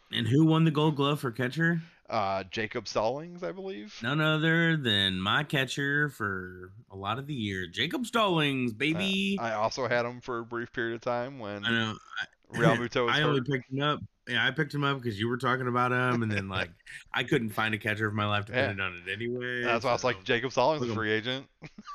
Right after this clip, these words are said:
Speaker 1: Yep.
Speaker 2: Yeah. You're welcome. Yeah, but, uh, yeah, he won. So, you know, Pittsburgh has that shining star now.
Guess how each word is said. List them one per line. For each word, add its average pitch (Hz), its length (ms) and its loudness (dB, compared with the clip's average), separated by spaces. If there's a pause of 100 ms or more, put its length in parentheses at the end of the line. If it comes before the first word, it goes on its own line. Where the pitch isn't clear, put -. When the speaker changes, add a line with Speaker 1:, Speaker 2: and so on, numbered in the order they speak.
(320)
Speaker 1:
Yep. 110 220 -4 (460)
Speaker 2:
Yeah. 139 100 -8 (760)
You're 110 140 -18
welcome. 127 520 -8 (680)
Yeah, 110 160 2
but, 110 200 -2
uh, 107 340 0 (360)
yeah, 123 120 0
he 120 100 0
won. 127 380 -2 (480)
So, 104 340 -2 (120)
you 123 100 -4
know, 98 80 -6
Pittsburgh - 480 -10
has 104 160 -4
that 107 240 -4
shining 104 340 -4
star 107 300 -6
now. 135 280 -8